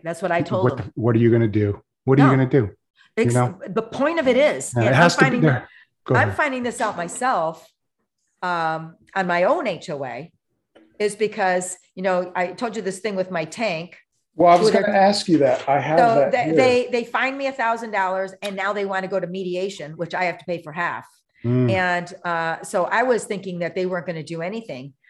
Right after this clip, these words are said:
Speaker 1: Um, uh, they told me at the time they weren't gonna do anything until, uh, until, but they
Speaker 2: Man.
Speaker 1: did. They want, they want me to still pull it out. And so, uh, but they, what they don't understand is that whole process they went through was, was wrong. I,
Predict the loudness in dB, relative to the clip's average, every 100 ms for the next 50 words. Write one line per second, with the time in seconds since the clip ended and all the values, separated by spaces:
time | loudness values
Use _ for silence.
0 | _ _ -10 -6 -6 -8 -10 -10 -8 -6
1 | -4 -4 -2 2 2 4 2 2 0 -4
2 | -2 0 2 0 0 -2 -6 -4 -4 -2
3 | -4 -6 -6 -6 -6 -2 0 2 0 -4
4 | -8 -8 -8 -2 0 0 -2 -10 _ -4
5 | 4 6 8 6 4 2 2 2 0 0
6 | 0 0 -2 -2 -2 -4 -4 -4 -4 -4
7 | -2 -2 -2 -6 -14 _ _ _ -20 _
8 | -6 -2 0 0 -4 -10 -2 0 2 2
9 | 0 -2 -6 -4 -4 -6 -6 -6 -8 -4
10 | -4 -2 -4 -4 -6 -8 -6 -2 0 -2
11 | -4 -4 -2 -2 -2 -2 -2 -2 -2 -2
12 | -10 -12 -8 -6 -6 -8 -8 -10 -12 _
13 | _ _ -6 -4 -4 -2 -2 -4 -8